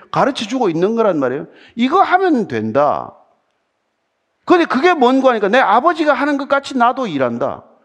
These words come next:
그 아버지는 무슨 일 하는데? 아버지는 죽은 사람 살려서 일으켜서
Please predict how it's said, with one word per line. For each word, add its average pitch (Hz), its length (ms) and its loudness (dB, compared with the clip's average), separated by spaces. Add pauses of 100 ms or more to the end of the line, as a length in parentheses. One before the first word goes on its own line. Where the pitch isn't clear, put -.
(140)
그 233 60 -2
아버지는 302 400 2
무슨 220 260 -4
일 226 80 0
하는데? 214 200 0
아버지는 311 520 0 (300)
죽은 349 460 -2
사람 220 340 0
살려서 214 920 -2
일으켜서 226 760 -2